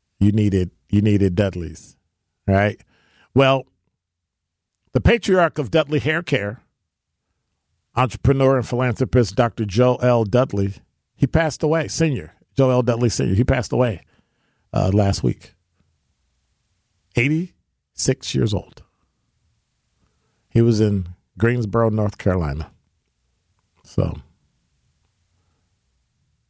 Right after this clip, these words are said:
and I remember him growing up. Um, you know, Dudley Hair Care was like, you know, you had to have Dudleys. Anybody remember that?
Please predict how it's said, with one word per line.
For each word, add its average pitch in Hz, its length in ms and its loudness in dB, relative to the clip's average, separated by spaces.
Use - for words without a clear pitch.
and 120 120 2
I 135 60 2
remember 151 480 -2
him 101 220 -8
growing 90 340 -6
up. - 280 -8
Um, 90 520 -2
you 107 100 2
know, 73 160 -2
Dudley 117 400 -2
Hair 120 220 -2
Care 85 320 -2
was 82 240 -10
like, 85 400 -8
you 95 140 2
know, - 180 -12
you 98 100 0
had 139 220 0
to 123 60 -2
have 117 340 0
Dudleys. 117 720 -4
Anybody 117 200 0
remember 127 240 0
that? 135 240 0